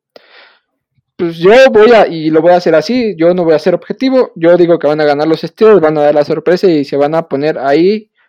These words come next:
más candente en la nacional para que Pats le dé, vuelva a dar las gracias, para que Titan le dé las gracias, porque Steelers, si te has fijado, le ha pegado a los equipos que iban arriba, le ha pegado a Buffalo, le ha pegado a,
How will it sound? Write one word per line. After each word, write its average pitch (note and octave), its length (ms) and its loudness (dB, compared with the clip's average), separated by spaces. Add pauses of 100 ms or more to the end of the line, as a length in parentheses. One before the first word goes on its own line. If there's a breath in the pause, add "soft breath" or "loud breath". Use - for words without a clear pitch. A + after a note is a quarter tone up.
(180)
más F#3+ 200 -2
candente F3 480 -2
en F3 60 0
la D3 80 -2
nacional D#3 440 -2
para C#3+ 220 0
que C3+ 120 -4
Pats G3 400 0
le D#3+ 140 0
dé, D#3 120 2
vuelva D#3+ 280 0
a D3+ 40 2
dar D3+ 120 0
las C#3+ 120 -2
gracias, G3 440 0
para C#3 280 -2
que - 100 -8
Titan E3 460 -2
le C3+ 120 -8
dé D3+ 140 -4
las C3+ 180 -4
gracias, F3+ 480 -4 (680)
porque D#3+ 280 -4
Steelers, B3 400 0
si G3 80 -8
te G#3+ 120 -2
has A3+ 100 -2
fijado, A#3+ 300 2
le F#3 100 4
ha G#3 100 0
pegado A#3 320 4
a A#3 60 4
los E3+ 200 0 (280)
equipos G#3 460 -4
que A3+ 80 -4
iban A3 240 0
arriba, F3 360 2
le D3 80 2
ha D3 100 -2
pegado D3+ 300 2
a C3+ 60 2
Buffalo, G#3+ 460 0
le D3 100 2
ha C#3+ 100 -2
pegado C#3+ 480 2
a, C3+ 300 0